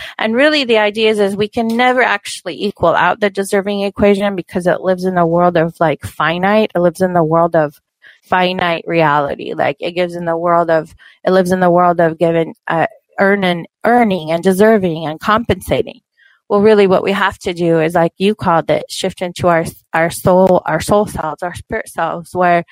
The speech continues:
it's a world of giving and receiving. And so in that world of giving and receiving, we actually can give ourselves the gift of forgiveness. And there's a,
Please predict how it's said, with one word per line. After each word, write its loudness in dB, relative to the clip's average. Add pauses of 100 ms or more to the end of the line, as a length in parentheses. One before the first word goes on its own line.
(400)
it's -8
a 0
world 0
of -8
giving -2
and -6
receiving. -6 (920)
And -4
so 2
in 2
that 0
world 2
of -10
giving -8
and -10
receiving, -8
we -6
actually -6
can 0
give 4
ourselves 2
the 4
gift 0
of 0
forgiveness. 0 (720)
And -10
there's -8
a, -6